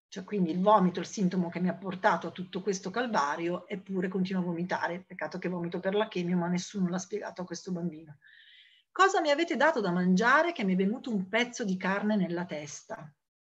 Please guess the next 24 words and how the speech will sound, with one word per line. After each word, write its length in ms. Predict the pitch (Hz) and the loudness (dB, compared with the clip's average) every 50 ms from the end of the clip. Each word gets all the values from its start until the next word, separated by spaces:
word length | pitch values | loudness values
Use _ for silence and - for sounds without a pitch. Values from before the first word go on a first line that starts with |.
| _ _ _ _ _ _ _ _ _ _ _ - - - | _ _ _ _ _ _ _ _ _ _ _ -20 -14 -10
Perché 260 | - 185 - - 151 | -8 -6 -4 -4 -4
poi, 300 | - - 196 208 226 226 | -2 2 4 6 6 6
appunto, 560 | 185 - - - 233 226 214 196 185 180 165 | 4 0 -2 -4 -2 0 2 2 0 -2 -6
laddove 460 | - - 160 170 180 190 202 202 196 175 | -8 -10 -8 -4 -2 -2 0 0 -2 -2
non 160 | 175 165 165 | -4 -4 -6
ho 60 | 170 | -8
spiegazioni, 1040 | 170 - 196 170 175 214 220 220 - - 202 175 170 170 180 196 240 277 277 - _ | -8 -6 -4 -2 0 0 0 0 -2 -4 -4 -2 0 2 2 2 2 0 -4 -10 _
perché 240 | - 190 - - 220 | -14 -14 -4 0 2
è 60 | 214 | 2
importante 500 | 175 156 - - - - 165 165 175 175 | 2 0 -4 -8 -6 -6 -4 -4 -4 -6
spiegare 420 | - - - 175 180 180 175 180 175 | -6 -6 -4 -4 -2 -2 -4 -4 -4
cosa 200 | - 185 170 160 | -6 -6 -8 -8
è 20 | |
successo 920 | - - 185 185 - - 185 160 165 170 170 - - - 190 175 - - | -8 -10 -12 -10 -6 -4 -2 0 0 0 -2 -4 -6 -6 -6 -6 -6 -4
e 300 | - 208 196 - - - _ _ _ _ | -2 -2 -2 -4 -6 -16 _ _ _ _
si 160 | - - 180 | -14 -10 -8
può 120 | 180 185 | -6 -4
fare 260 | - - 170 170 170 | 0 2 2 2 2
anche 220 | 165 165 180 196 190 | 2 0 -2 -2 -2
con 100 | 185 170 | -4 -2
i 60 | 165 | 0
bambini 260 | 175 165 165 170 175 160 | 0 0 0 0 -2 -2
molto 320 | 160 160 156 - 208 - | -2 -6 -10 -10 -10 -10
piccoli 580 | - 185 - - - - 190 170 160 160 - | -8 -8 -10 -10 -8 -8 -6 -6 -6 -6 -10